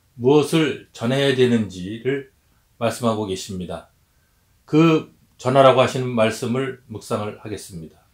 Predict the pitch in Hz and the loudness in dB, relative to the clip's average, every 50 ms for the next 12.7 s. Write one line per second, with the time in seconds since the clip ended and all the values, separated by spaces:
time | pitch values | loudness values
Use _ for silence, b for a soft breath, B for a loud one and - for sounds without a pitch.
0 | _ _ _ _ _ _ _ _ _ _ _ _ _ _ _ _ _ _ - 156 | _ _ _ _ _ _ _ _ _ _ _ _ _ _ _ _ _ _ 0 2
1 | 147 147 151 151 156 - - _ _ _ _ _ 131 131 147 151 147 147 139 - | 2 2 2 0 -2 -8 -14 _ _ _ _ _ -4 0 2 2 2 2 -2 -4
2 | - 143 139 131 135 135 135 135 139 139 139 - _ _ _ _ _ _ - - | -4 -2 0 2 2 2 2 2 0 -2 -4 -8 _ _ _ _ _ _ -16 -6
3 | 107 147 147 156 160 165 - - - 190 175 - - - - 123 123 127 165 165 | -2 2 2 2 2 2 -2 -2 -2 0 0 -2 -4 -6 -6 -4 -2 0 0 0
4 | 160 165 151 123 110 110 127 165 170 165 170 160 147 131 117 101 87 82 - _ | 2 2 0 0 0 0 2 2 2 2 -2 -4 -6 -6 -6 -8 -10 -10 -14 _
5 | _ _ _ _ 135 131 131 123 127 117 107 - 123 110 104 95 92 - - 104 | _ _ _ _ -4 -2 2 2 2 2 2 0 -2 -4 -4 -4 -6 -8 -10 -12
6 | 90 85 - - 98 87 82 78 78 80 - _ _ _ _ _ _ _ _ _ | -12 -12 -12 -14 -14 -14 -14 -14 -16 -20 -20 _ _ _ _ _ _ _ _ _
7 | _ _ _ _ _ _ _ _ _ _ - 117 127 127 131 135 127 - - 147 | _ _ _ _ _ _ _ _ _ _ -6 -2 2 2 2 2 0 -2 -4 -4
8 | 131 131 120 - - 127 127 120 127 120 117 113 113 107 101 - - 98 95 110 | -4 -6 -6 -4 0 0 2 2 2 2 2 0 0 -2 -2 -4 -8 -12 -8 -6
9 | 113 135 139 - - - 131 123 117 113 110 107 101 - 101 92 92 92 85 - | -6 -6 -6 -10 -10 -8 -6 -4 -4 -4 -4 -6 -8 -10 -12 -12 -12 -12 -14 -14
10 | - 87 87 85 80 82 - - _ _ _ _ _ _ _ _ _ _ _ _ | -16 -16 -16 -14 -14 -16 -18 -20 _ _ _ _ _ _ _ _ _ _ _ _
11 | _ _ _ _ _ _ _ - 139 135 139 143 143 - - _ 131 143 156 165 | _ _ _ _ _ _ _ 4 6 6 6 4 0 -6 -14 _ -8 -4 -2 -2
12 | 156 - 175 156 - 156 156 160 170 160 127 - - | 2 2 2 4 4 4 2 2 2 0 -2 -4 -8